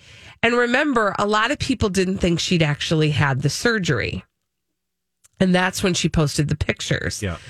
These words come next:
Speaker 1: So then, now what this poster, um, opines is that she actually had that surgery a couple months prior.
Speaker 2: Oh, God.
Speaker 1: And this, like,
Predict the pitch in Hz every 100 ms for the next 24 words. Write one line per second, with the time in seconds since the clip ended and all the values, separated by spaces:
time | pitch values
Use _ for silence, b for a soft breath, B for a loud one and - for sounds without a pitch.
0 | B - - 208 233 226 - _ 208 180
1 | 180 185 190 180 185 196 180 - - 302
2 | 294 - 180 156 147 - _ _ _ _
3 | _ _ _ - 165 156 147 - 170 165
4 | - - 294 196 139 131 - - 170 175
5 | 165 - 202 - 185 202 - - 170 151
6 | 135 - B B B B - 185 185 185
7 | 170 165 156 - - - 240 254 185 151
8 | 131 127 180 - _ - 160 - 190 185
9 | 170 151 147 - - - 208 214 160 -
10 | 78 185 _ _ _ _ _ 110 - 71
11 | 69 - _ _ _ _ _ _ - 311
12 | 226 170 156 156 - - _ _ _ _
13 | _ 180 165 240 277 - - _ - 190
14 | 185 -